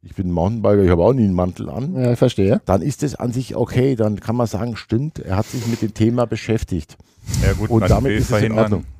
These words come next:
Speaker 3: Also okay, verstehe ich deine Argumentation, weil
Speaker 1: Ja, das
Speaker 3: wenn
Speaker 1: ist die
Speaker 3: das
Speaker 1: Argumentation vom K B A.
Speaker 3: aus,
Speaker 1: Also,
Speaker 3: wenn jetzt
Speaker 1: äh,
Speaker 3: irgendeiner, irgendeiner
Speaker 2: Kraftfahrtbundesamt,
Speaker 3: einfach,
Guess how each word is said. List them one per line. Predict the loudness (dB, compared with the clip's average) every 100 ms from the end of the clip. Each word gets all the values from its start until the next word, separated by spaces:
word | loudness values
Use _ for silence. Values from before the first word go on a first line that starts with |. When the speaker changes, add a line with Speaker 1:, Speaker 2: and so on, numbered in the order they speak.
| -20 -16
Speaker 3:
Also | -10 -8
okay, | -2 0 0
verstehe | -2 0 0
ich | 2
deine | -2 0
Argumentation, | -2 -4 -6 -4 -4 -2 -6 2
weil | 4
Speaker 1:
Ja, | 6
das |
Speaker 3:
wenn |
Speaker 1:
ist | 6
die | 6
Speaker 3:
das | 6
Speaker 1:
Argumentation | 8 6 6
vom | 2 2
K | 2
B | 4
A. | 2
Speaker 3:
aus, | 4 2 2
Speaker 1:
Also, | 2
Speaker 3:
wenn | 2 2
jetzt | 0 -2
Speaker 1:
äh, | -2
Speaker 3:
irgendeiner, | 0 0 0 2 4 4 2 0
irgendeiner | -12 -18 -18 -8 2
Speaker 2:
Kraftfahrtbundesamt, | 2 4 6 6 6 4 2
Speaker 3:
einfach, | 2 0 -4 -14